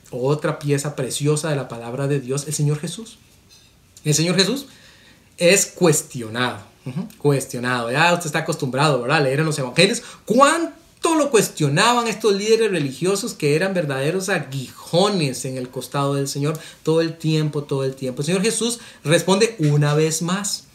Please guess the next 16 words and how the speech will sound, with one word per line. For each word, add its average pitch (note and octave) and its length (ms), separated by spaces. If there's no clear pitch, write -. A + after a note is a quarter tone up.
Pero A#3+ 140
vea A4 120
qué A4+ 80
interesante E4 440
lo D#4 120
que C4+ 100
responde. C#3+ 420
Me B2 80
encanta E3 380
el C3+ 40
Señor B2+ 280
cómo C#3 180
Él A#2 100
habla. G#2 220
Vea, E3+ 180
dice, - 280